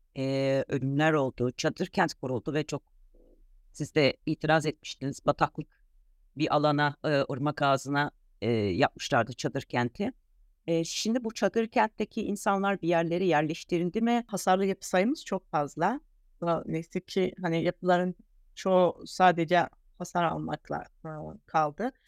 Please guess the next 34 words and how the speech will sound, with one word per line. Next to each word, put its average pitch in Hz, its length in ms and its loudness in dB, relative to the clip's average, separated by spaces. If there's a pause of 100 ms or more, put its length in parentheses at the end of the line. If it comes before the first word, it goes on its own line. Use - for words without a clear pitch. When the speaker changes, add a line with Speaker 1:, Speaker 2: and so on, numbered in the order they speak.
(200)
Speaker 2:
Ve 240 60 8
o 269 100 4
dönem 262 260 2
hemen 254 240 0
depremden 247 500 2
sonra, 247 560 4 (100)
e, 196 320 2 (380)
deprem 202 380 -2
işte - 260 -10
zedeler 185 440 0
için, 165 300 -2
e, 156 440 -6 (400)
ağır 208 180 6
hasarlı 208 340 0
yapılarda 190 460 2
insanları 185 560 2
ikame - 500 0
ettiremeyecekleri 170 840 -4
için 285 240 -4 (320)
bir 233 140 2
çadır 254 240 2
kent 165 340 0
düşündüler 180 580 2
ve 254 60 0
çadır 254 300 -2
kentin 220 460 2
yerini 233 440 2
de 262 160 6
hemen 233 440 2
Dicle 214 340 2
Nehri 175 340 0
kıyısına, 190 640 0 (240)
e, 165 60 -6 (840)
yaptılar. 240 440 4